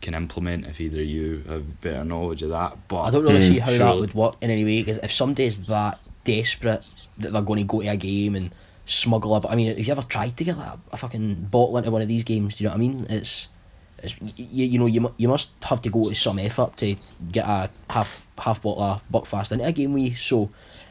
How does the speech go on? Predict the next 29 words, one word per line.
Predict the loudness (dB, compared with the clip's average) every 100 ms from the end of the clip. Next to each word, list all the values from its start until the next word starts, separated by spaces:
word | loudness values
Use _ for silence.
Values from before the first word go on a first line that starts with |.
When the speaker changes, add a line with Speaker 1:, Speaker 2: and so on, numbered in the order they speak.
| -8
Speaker 2:
if | 0
somebody's | 2 4 2 4
that | 2 2
adamant | 0 0 -2
that | -2
they're |
gonna | -2 -2 0
do | 0
that | 0
and | -2
they're | -4
gonna | -4
throw | -4 -2 -2
it |
at | -2
Scott | -2 -4 -4
Sinclair, | -8 -4 0 0 0 -8 -4
I | 0
don't | 2 2
honestly | 2 0 -2
think | -4 -4 -4
that | -4
either | -2
a | -2
statement | 0 0 0 -2
issued | -4 -4
for | -6
the | -8
club | -4 -2 -2